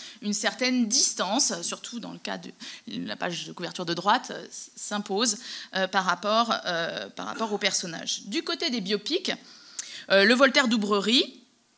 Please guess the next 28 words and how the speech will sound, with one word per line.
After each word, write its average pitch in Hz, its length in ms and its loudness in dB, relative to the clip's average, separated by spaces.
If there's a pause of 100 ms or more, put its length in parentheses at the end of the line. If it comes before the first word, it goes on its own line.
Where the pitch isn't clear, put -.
(480)
euh, 196 160 -2
apparaît 196 580 4
en 196 160 2
jeune 202 300 6
rêveur, 202 580 4
perruqué, 233 640 0 (400)
euh, 190 200 -2
commodément 247 760 6
installé 214 440 2
dans 196 100 2
une 185 180 -2
chaise 180 280 2
à 170 80 2
porteur, 330 560 -4
trop - 240 -10
peut-être - 480 -8
commodément 202 560 -2
installé, 202 520 -2 (400)
quand, 294 360 2
euh, 208 140 2
de 202 100 -2
l'autre 262 340 0
côté, 277 400 0
le 233 140 4
patriarche, 233 800 4 (400)
euh, 196 100 0
de 262 400 2
Buriaux, 208 640 0